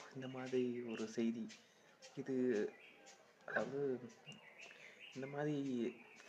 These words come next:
ஃபோனு, இந்த ஸ்-, WhatsApp, ம்,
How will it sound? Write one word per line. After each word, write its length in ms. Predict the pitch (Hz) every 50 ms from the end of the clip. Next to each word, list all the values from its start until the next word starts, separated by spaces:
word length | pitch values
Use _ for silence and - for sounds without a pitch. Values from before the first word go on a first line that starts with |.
| -
ஃபோனு, 520 | - 120 127 143 139 139 131 127 127 - - - - - - - - - - - - -
இந்த 400 | 135 131 127 123 117 117 120 120
ஸ்-, 420 | - - - - - - - - 90 101 110 113 110 107 107 107 107 107 104 101 98
WhatsApp, 760 | 110 113 - - - - 127 - - - 110 104 107 107 - - - - - - - -
ம், 300 | 117 113 110 107 104 107